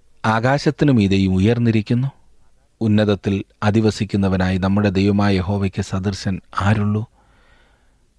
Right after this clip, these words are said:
ആകാശത്തിലും ഭൂമിയിലും ഉള്ളവ അവൻ കുനിഞ്ഞു നോക്കുന്നു." ദൈവം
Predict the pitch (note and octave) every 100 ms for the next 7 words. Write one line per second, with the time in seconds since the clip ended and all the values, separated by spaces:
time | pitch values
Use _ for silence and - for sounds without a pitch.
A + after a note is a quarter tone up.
0 | _ _ G2+ A2+ C3 C3 A#2+ B2 A#2+ A2
1 | A2 B2+ B2+ B2+ F#2+ F2 E2 D2 - _
2 | _ _ - F#2 E2+ D#2 - G#2+ A2+ C3+
3 | E2+ - - F2 - _ _ _ _ _
4 | _ _ _ _ _ _ - F#3+ F3+